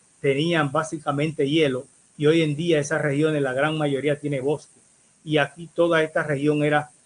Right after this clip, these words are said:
prácticamente desértica, y hoy en día le, la, la parte desértica es mínima. O sea que hemos evolucionado. Esto estamos hablando desde dieciocho mil años atrás hasta el presente.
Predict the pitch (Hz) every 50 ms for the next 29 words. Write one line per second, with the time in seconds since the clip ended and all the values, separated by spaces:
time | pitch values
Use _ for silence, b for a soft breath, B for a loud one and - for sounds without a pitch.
0 | _ _ _ _ 151 160 160 156 - 170 147 - 143 139 139 147 151 147 - 147
1 | 135 131 120 - 175 175 160 139 - - 127 - - 143 151 - 151 143 139 143
2 | 147 151 143 135 131 127 143 147 139 131 123 123 123 - - 135 123 - - _
3 | - 143 131 117 - 143 147 147 - - 143 135 117 - - 151 147 147 - 131
4 | - - 135 120 127 143 151 147 131 113 110 - b b b b b b - 156
5 | 143 - 165 170 - - - 160 180 196 175 160 156 147 135 131 135 127 - 127
6 | 113 120 131 147 147 127 110 - b b b b b _ - 160 156 156 175 165
7 | 170 165 160 160 151 143 151 156 160 165 160 151 147 143 - _ _ _ 143 127
8 | 135 131 131 131 131 131 113 - 139 123 - - 123 127 147 160 160 160 165 170
9 | 165 147 - 143 139 - 151 143 143 139 143 - _ _ _ _ - 131 131 -
10 | 135 123 117 - 117 110 104 - 127 127 123 107